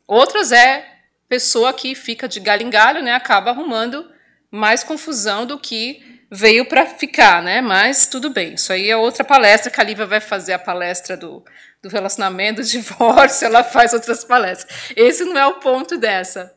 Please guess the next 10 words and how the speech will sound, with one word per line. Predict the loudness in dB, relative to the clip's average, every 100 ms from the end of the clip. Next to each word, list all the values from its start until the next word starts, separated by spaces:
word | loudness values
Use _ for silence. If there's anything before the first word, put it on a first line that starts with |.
| _
Essa | 6 6 6
palestra | 2 4 6 4 4 2 2
é, | 2 -2 -6 -12 _ _ _ 0
esquece | 0 6 8 8 6 2
o | 4
marido, | 4 6 4 2
a | 0
esposa, | 0 -2 2 2 2
o | 0
namorado. | -2 0 -2 -4 -10